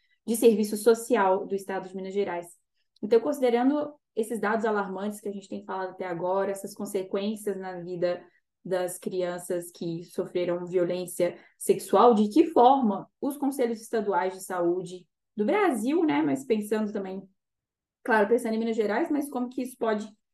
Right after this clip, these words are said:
ilustrar o âmbito nacional também, pode trabalhar para promover e defender a saúde das crianças e adolescentes em relação a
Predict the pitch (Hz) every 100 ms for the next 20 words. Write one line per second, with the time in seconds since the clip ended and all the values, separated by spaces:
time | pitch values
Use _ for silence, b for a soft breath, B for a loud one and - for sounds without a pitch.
0 | _ _ 214 214 - 196 208 202 202 208
1 | 202 208 214 175 190 175 175 185 - 202
2 | 202 214 220 202 208 220 208 240 240 262
3 | 220 202 220 226 202 202 208 226 202 196
4 | - 208 208 190 190 202 165 165 208 202
5 | 190 180 175 185 190 180 208 - _ _
6 | _ - 220 208 202 202 196 190 202 -
7 | 190 180 180 208